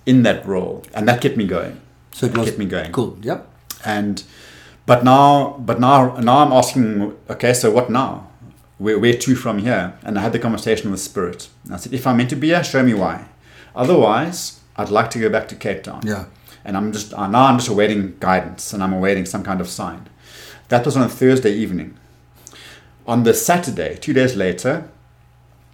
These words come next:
Speaker 1: the, one of, one of the friends I had in Joburg, he was a very good friend of mine that I knew from school in Cape Town, who had also moved to Joburg, and we stayed connected. He invited me to his cousin's fortieth birthday party.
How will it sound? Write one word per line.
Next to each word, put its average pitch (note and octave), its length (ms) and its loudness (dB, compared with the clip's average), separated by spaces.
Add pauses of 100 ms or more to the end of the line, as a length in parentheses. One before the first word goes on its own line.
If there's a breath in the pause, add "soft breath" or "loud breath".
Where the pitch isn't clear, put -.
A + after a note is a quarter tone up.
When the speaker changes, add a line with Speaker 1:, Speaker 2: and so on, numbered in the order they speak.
(160)
Speaker 1:
the, F#2+ 160 0
one G#2 480 2
of, - 320 2
one A2+ 180 2
of D3 80 6
the B2+ 60 0
friends B2+ 300 0
I A2 100 2
had A2 120 0
in G#2 100 -2
Joburg, F#2+ 560 -4
he G#2+ 100 -14
was G2+ 140 -2
a G2+ 60 2
very A2 320 -2
good G#2 180 -4
friend G#2 200 -4
of F#2+ 100 -2
mine F#2+ 380 -2
that F2+ 100 -4
I F2+ 80 -2
knew F#2+ 120 -2
from G2 180 -8
school F#2 480 -6
in F2+ 120 -8
Cape G2+ 280 -4
Town, G#2+ 400 -8
who G2 100 -2
had G2 80 -4
also A2+ 260 -4
moved F#2+ 180 -6
to F#2+ 40 -14
Joburg, F#2+ 480 -6 (400 loud breath)
and G2 160 -6
we A2 80 -2
stayed A2 320 0
connected. F#2 460 -6 (560 loud breath)
He D3 180 4
invited C#3 540 2
me A2 360 -2
to A#2 360 -6
his A2 280 -6
cousin's C3+ 580 0
fortieth C3 540 -2
birthday A2 340 -2
party. - 400 -8